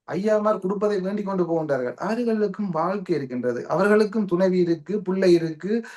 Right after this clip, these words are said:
பிள்ளைகளுக்கு படிப்பு இருக்கின்றது, ஹம், குடும்ப செலவு, பொருளாதார செலவு, வாழ்வியலுக்கு என்று அவருடைய வாழ்வியலுக்கும் பணத்தை ஈர்க்க வேண்டுகின்றது. அதை வந்து நாங்கள் கேவலப்படுத்தக்கூடாது. அதாவது கத்திரிக்காய்க்கும் வாழைக்காய்க்கும் தான் போராய் நீ என்று சொல்லக்கூடாது.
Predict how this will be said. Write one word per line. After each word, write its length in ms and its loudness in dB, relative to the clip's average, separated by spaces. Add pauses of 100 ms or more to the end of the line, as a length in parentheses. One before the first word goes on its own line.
(100)
பிள்ளைகளுக்கு 480 6
படிப்பு 360 2
இருக்கின்றது, 500 2 (380)
ஹம், 540 0
குடும்ப 340 6
செலவு, 280 6
பொருளாதார 380 8
செலவு, 200 -2
வாழ்வியலுக்கு 640 0
என்று 320 0
அவருடைய 460 0
வாழ்வியலுக்கும் 640 0
பணத்தை 380 0
ஈர்க்க 260 -4
வேண்டுகின்றது. 500 -6
அதை 280 4
வந்து 240 0
நாங்கள் 380 0 (720)
கேவலப்படுத்தக்கூடாது. 920 4 (240)
அதாவது 480 2 (340)
கத்திரிக்காய்க்கும் 640 0
வாழைக்காய்க்கும் 500 2
தான் 100 -2
போராய் 520 2
நீ 140 -4
என்று 160 -4
சொல்லக்கூடாது. 480 -2